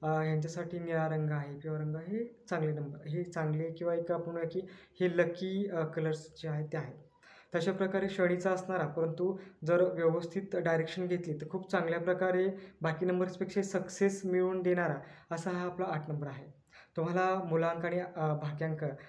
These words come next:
आठ असणाऱ्या लोकांची जर माहिती आवडली असेल तर नक्की आपल्या आजच्या व्हिडिओला लाईक करा, शेअर करा, आपल्या कमेंट बॉक्समध्ये कमेंट करून आपल्याला व्हिडिओ कसा आवडला ह्याबद्दलची माहिती नक्की सांगा आणि चॅनलला सबस्क्राईब करा. आपला वेळ दिल्याबद्दल धन्यवाद.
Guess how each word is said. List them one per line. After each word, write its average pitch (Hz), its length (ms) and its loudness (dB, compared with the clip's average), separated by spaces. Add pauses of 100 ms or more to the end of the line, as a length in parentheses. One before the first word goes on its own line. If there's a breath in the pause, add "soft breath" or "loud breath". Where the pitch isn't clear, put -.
(180 loud breath)
आठ 165 180 2
असणाऱ्या 170 340 -2
लोकांची 170 280 -4
जर 170 140 0
माहिती 160 260 0
आवडली 156 260 2
असेल 143 280 -4
तर 156 60 -2
नक्की 175 460 -2
आपल्या 175 300 -2
आजच्या 160 220 -4
व्हिडिओला 170 360 0 (340 loud breath)
लाईक 165 280 4
करा, 175 160 4
शेअर 175 240 2
करा, 175 200 0
आपल्या 170 560 2
कमेंट 165 460 0
बॉक्समध्ये 185 380 0
कमेंट 175 360 0
करून 185 180 0
आपल्याला 180 280 2
व्हिडिओ 165 220 -2
कसा 175 200 -4
आवडला 175 300 2 (460 loud breath)
ह्याबद्दलची 170 420 0
माहिती 165 240 -4
नक्की 156 260 -4
सांगा 139 360 -12
आणि 165 420 -2 (180)
चॅनलला 160 400 0
सबस्क्राईब 151 420 -8
करा. - 180 -14 (720 soft breath)
आपला 156 160 -2
वेळ 170 200 2
दिल्याबद्दल 170 420 0
धन्यवाद. 139 420 -4